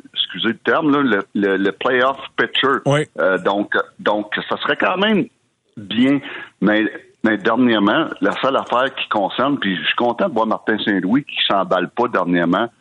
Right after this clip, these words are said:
Speaker 1: parce que oui, on a gagné en Californie, mais, euh, ça n'a pas été des Picasso comme qu'il dit lui-même. Et puis ça, mais je suis content au moins de voir que oui, on, on, on a gagné, mais le coach n'est pas satisfait.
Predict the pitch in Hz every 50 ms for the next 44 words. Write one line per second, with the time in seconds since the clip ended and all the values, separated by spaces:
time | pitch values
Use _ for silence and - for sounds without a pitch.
0 | - - - - _ - - - - - 101 92 107 135 160 143 120 110 104 98
1 | 98 98 95 110 113 110 - 101 95 90 - - 95 90 82 90 92 95 90 -
2 | - - - _ _ - 87 90 95 92 92 92 90 90 87 87 87 82 - -
3 | 92 - 107 104 98 - 113 110 104 98 - - - - 110 92 90 - 113 117
4 | 113 - 104 107 104 95 - - 98 92 85 82 90 104 104 98 98 90 87 90
5 | 90 98 113 110 104 - - _ _ _ _ - 85 90 92 - - - 92 95
6 | 92 95 - 123 123 120 107 90 - - - 110 104 101 - 120 120 120 107 92
7 | 90 98 110 120 113 98 90 80 76 82 90 98 104 110 113 110 - - 87 87
8 | 90 - - - - _ _ - 101 120 131 - - 101 98 95 95 95 - _
9 | _ _ _ - - - _ _ _ 87 87 87 90 - - 92 95 95 98 92
10 | 90 101 90 90 90 98 117 135 131 117 95 92 90 85 - 104 104 107 101 -
11 | 90 - - - - - 80 - - - - - - 82